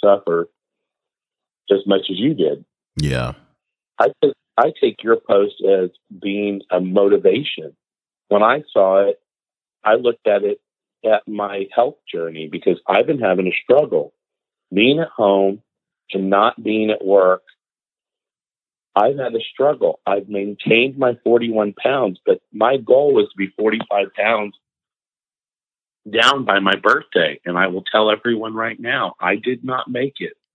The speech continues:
Speaker 2: Yeah.
Speaker 1: But I'm not, I'm not giving up. I did not gain, but I did not lose. I'm at forty-one pounds, but I still get out there and I still walk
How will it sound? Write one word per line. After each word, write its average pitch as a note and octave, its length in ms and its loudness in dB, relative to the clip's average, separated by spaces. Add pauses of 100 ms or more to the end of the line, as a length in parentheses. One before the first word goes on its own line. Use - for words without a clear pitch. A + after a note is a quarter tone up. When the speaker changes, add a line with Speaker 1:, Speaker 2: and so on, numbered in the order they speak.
Speaker 2:
Yeah. D#2 340 0 (240)
Speaker 1:
But G#2 120 4
I'm A#2+ 180 -4
not, B2 180 0 (460)
I'm A#2 220 0
not A#2+ 300 0
giving A2+ 360 -2
up. B2 280 -4 (720)
I G#2 140 2
did G#2+ 280 -2
not A2+ 320 0
gain, C#3 460 -2 (1120)
but A2 180 0
I A2+ 100 2
did A#2+ 260 -2
not A#2 240 0
lose. G#2 400 0 (100)
I'm F#2+ 240 0
at G2+ 80 0 (140)
forty-one C3 500 0
pounds, G#2+ 540 -4 (2500)
but A2+ 220 2
I G#2+ 60 6 (220)
still C3 500 6 (440)
get A2+ 180 2
out G#2+ 320 2
there E2+ 320 -2
and G2 140 0
I F#2+ 60 2 (120)
still G2+ 280 0
walk F#2+ 380 0